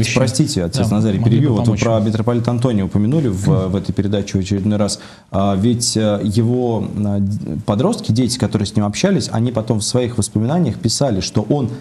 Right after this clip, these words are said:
Speaker 2: таким простым языком объяснял им, э,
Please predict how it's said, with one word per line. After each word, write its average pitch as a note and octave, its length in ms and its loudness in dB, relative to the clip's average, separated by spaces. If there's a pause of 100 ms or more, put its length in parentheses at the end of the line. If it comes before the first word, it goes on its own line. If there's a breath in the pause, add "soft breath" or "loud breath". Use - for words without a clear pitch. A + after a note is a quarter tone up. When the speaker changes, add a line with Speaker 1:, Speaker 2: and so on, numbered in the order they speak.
(140)
Speaker 2:
таким B2 360 2
простым C3 480 0
языком G2+ 560 0
объяснял A2 640 0
им, A#2+ 260 2 (300 loud breath)
э, G2+ 440 2